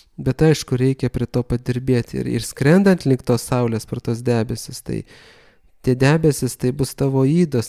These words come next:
tavo narthos ir vieną dieną jie tokie bus, kitą dieną kitokius parodys debesis, kažkokius tai netgi charakterio bruožus, kurie buvo susiformavę iš praeitų gyvenimų, mąstymo modelius neteisingus,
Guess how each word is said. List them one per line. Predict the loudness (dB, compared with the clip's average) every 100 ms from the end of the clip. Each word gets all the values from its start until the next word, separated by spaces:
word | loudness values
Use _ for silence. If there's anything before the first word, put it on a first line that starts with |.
| -6
tavo | -4 -2
narthos | 0 0 -2 -6 -10 -8
ir | -6
vieną | -2 0 0
dieną | 0 -2 -2
jie | -6 -8
tokie | -4 -4 -2 -4
bus, | -2 -4 -6
kitą | -8 -8
dieną | -6 -6 -6
kitokius | -8 -8 -4 -4 -4 -6
parodys | -4 -2 -2 -4 -4
debesis, | -4 -4 -6 -8 -10
kažkokius | -10 -10 -8 -8 -8
tai | -6 -8 -10 -20 -20 -20 _ -2
netgi | -2 -2
charakterio | -4 -2 0 0 -2 -2 -2
bruožus, | 0 0 0 0 -6 -6
kurie | -4 -4
buvo | -4 -2 -2 -4
susiformavę | -6 -8 -10 -8 -6 -4 -2 -2 -2 -6 -8 -20 -20 _ _ _ -8
iš | -6
praeitų | -2 0 -2 -4 -4
gyvenimų, | -2 -2 -2 -4 -4 -6 -8 -12 -20 _ _ -10 -2
mąstymo | 0 2 0 0 0 2 2 -2 _ _ _ _ _ _ -6 0
modelius | 4 4 2 0 0 0
neteisingus, | -2 -2 -4 -4 -4 -4 -6 -8